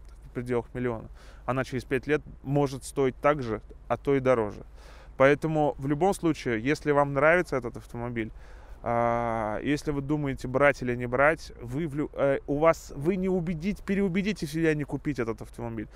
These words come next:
Рано или поздно все-таки вы купите этот автомобиль, потому что не может, вот вам нравится гелик и крузак, и что лучше в-, взять? Нет такого выбора. Если вам нравится гелик, вам нравится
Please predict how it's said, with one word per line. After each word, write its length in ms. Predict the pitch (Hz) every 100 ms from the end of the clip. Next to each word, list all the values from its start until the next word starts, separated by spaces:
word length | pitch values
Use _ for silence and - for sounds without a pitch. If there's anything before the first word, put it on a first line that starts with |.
| - -
Рано 260 | 139 185
или 120 | 180 165
поздно 340 | 196 208 175
все-таки 340 | - 160 -
вы 220 | 135 156 - -
купите 320 | 156 135 117
этот 160 | 110
автомобиль, 460 | 110 - 120 113 110 - - -
потому 220 | 131 156
что 160 | -
не 80 | 165
может, 340 | 185 175 131 -
вот 160 | 127
вам 140 | 147 156
нравится 340 | 165 139 -
гелик 400 | 131 226 262 -
и 60 | 139
крузак, 420 | 165 160 139 -
и 60 |
что 160 | 120 160
лучше 340 | 156 - 135 -
в-, 180 | 123
взять? 380 | 113 131 120 -
Нет 220 | 135 156 156
такого 360 | 135 - 131
выбора. 320 | 135 120 107 - - - -
Если 180 | 135
вам 220 | 160 165 156
нравится 420 | 151 185 185 170
гелик, 300 | 147 131 110
вам 100 | 131
нравится 260 | 139 -